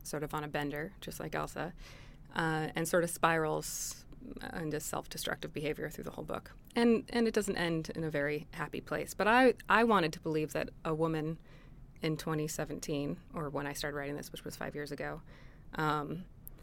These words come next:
could mess up and come out all right, or at least have some sort of redeeming, some sort of moment of redemption. And it was really depressing to realize that that's not the <laughs> case.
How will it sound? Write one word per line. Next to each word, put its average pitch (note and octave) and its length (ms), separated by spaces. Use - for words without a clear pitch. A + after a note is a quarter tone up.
could B3 300
mess G#3+ 300
up D3 300
and D#3+ 240
come F3+ 220
out C#3+ 160
all C#3+ 180
right, - 340
or G3 120
at F3 60
least A3 220
have D#3+ 140
some D3+ 160
sort D3 200
of D3 200
redeeming, D3+ 720
some A3+ 260
sort F#3+ 180
of D#3 80
moment D#3+ 260
of D3+ 60
redemption. D3+ 540
And F#3 80
it - 40
was F3 140
really F#3 200
depressing D#3+ 420
to - 40
realize D3+ 400
that - 120
that's - 260
not D#3 160
the - 80
<laughs> - 140
case. - 320